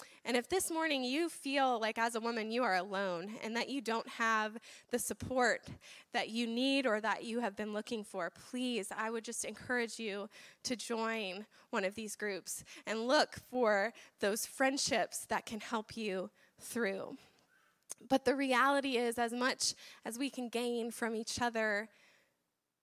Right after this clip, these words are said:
there is so much more that we can gain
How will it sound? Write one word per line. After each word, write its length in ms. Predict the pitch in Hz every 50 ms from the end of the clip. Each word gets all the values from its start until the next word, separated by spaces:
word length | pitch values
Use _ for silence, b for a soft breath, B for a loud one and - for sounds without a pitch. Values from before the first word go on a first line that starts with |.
| _ _ _ _ _ _ _ _ _ _ _ _ -
there 120 | 247 240
is 120 | 247 240
so 200 | - - 269 277
much 300 | 277 262 - - - -
more 240 | - 220 220 208 208
that 160 | 202 202 -
we 80 | 214 214
can 200 | - 226 214 214
gain 500 | 208 220 214 214 202 196 196 190 190